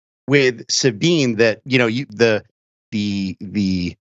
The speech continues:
uh, juxtaposition between the two, where Sabine is, she's pissed off, she's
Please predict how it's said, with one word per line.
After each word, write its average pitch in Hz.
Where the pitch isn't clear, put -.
uh, 104
juxtaposition 147
between 123
the 110
two, 98
where 101
Sabine 139
is, 110
she's -
pissed -
off, 139
she's -